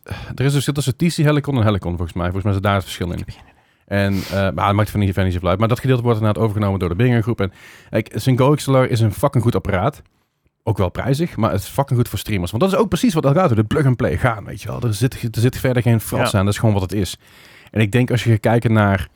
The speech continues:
Speaker 1: wat, eh, eh, Elgato daar nog mee kan winnen, is: pak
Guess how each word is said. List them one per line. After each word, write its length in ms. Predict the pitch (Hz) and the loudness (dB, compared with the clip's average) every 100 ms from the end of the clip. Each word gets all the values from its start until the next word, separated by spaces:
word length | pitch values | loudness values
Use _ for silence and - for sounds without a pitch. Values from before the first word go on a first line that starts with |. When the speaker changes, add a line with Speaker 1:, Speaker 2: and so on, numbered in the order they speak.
| _ _ _ _ _ _ _ _ _ _ | _ _ _ _ _ _ _ _ _ _
Speaker 1:
wat, 460 | - 110 104 - - | -4 2 2 0 -4
eh, 320 | 104 98 92 92 92 92 90 | 2 4 4 2 2 2 2
eh, 40 | 82 | 0
Elgato 380 | 107 113 127 123 | 0 2 2 2
daar 100 | 120 | 2
nog 100 | 104 | 2
mee 100 | 104 | 0
kan 160 | 92 | 0
winnen, 260 | 90 120 180 | 0 0 2
is: 260 | 120 - - _ _ _ _ _ - | -2 -4 -10 _ _ _ _ _ -2
pak 200 | 160 | -2